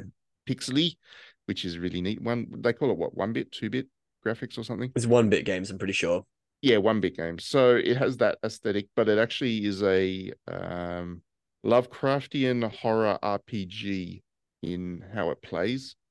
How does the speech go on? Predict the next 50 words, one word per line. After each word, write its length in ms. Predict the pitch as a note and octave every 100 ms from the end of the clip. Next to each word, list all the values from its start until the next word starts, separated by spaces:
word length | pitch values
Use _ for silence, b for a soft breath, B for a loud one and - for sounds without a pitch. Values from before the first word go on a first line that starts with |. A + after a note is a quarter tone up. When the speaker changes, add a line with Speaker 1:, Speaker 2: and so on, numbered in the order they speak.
| _ _ _
Speaker 1:
So 120 | -
you 120 | F#2
do 100 | G2+
a 40 | A2
bit 120 | F#2+
of 100 | F#2+
investigation, 680 | F2 E2+ - - G#2+ - A2+
you 100 | F2
get 160 | F2
to 80 | -
do 400 | - E2 E2 F2
some 300 | - E2+ D#2+ -
fights, 560 | - - C3 - - - -
but 140 | D#2+ - -
they're 160 | E2+
very 300 | D#2+ F2 E2
difficult 340 | F2 F2+ C#3 C#3
because 300 | - E2+ E2
Lovecraft 460 | E2+ E2+ F2 E2+ -
was 160 | F#2
not 160 | C#3 A#2
about 280 | G2 F#2+ E2+
making 280 | F#2 F2+ E2+
it 80 |
easy 220 | G2 G2+ G#2
for 120 | -
people. 360 | B2+ C3 F3 F3 B B B B2
And, 720 | B2 A#2+ A#2 A#2+ A#2 A2+ A#2+
um, 560 | A2+ A2+ A#2 A#2 A2 - _ _ -
yeah, 120 | C#3+
it's 240 | F2+ G2
really 180 | C#3 C#3+
good, 240 | C3+ A#2 - B2
really, 180 | C3 C3
really 160 | C3
good. 180 | A2 F#2
I 40 |
can't 220 | - C3 D#2
wait 120 | F#2+
to 60 | -
play 160 | F#2+
this 160 | E2 -
on 100 | E2
Switch. 360 | - - - - _ -
I'm 80 | C#2+
definitely 240 | G2 - F2
gonna 120 | E2
play 180 | - E2
it 140 | D#2
on 200 | - -